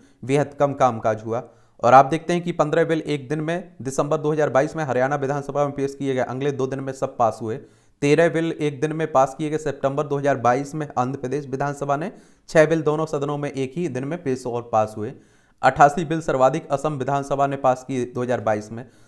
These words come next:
तमिलनाडु ने इकतीस और गोवा ने, आप देखिए, अड़तीस बिल पास किए, सबसे कम तीन बिल नागालैंड ने पास किए।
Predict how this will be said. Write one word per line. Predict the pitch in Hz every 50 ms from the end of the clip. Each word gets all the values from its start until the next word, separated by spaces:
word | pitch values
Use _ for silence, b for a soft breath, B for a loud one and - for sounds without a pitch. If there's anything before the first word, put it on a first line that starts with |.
| b b b b -
तमिलनाडु | 139 143 143 143 139 143 147 147
ने | 151 151
इकतीस | 139 143 135 131 - 156 156 151 147
और | 131
गोवा | 120 120 120 127
ने, | 127 139
आप | 139 131
देखिए, | 127 127 131 135 156 -
अड़तीस | - 127 123 - 151 156 - - - - - b b b b b b b b
बिल | 117 139 143 139 139
पास | 131 123 127 131 - -
किए, | 139 135 139 170 196
सबसे | - - 151 131 - - 139
कम | 143 139 135 131
तीन | - - 143 170 214 214 B B B B B B - 120
बिल | 117 139 139 135 123 - 123
नागालैंड | 127 131 120 123 127 127 123 117 113 110
ने | 110
पास | 110 110 113 113 -
किए। | - 127 123 127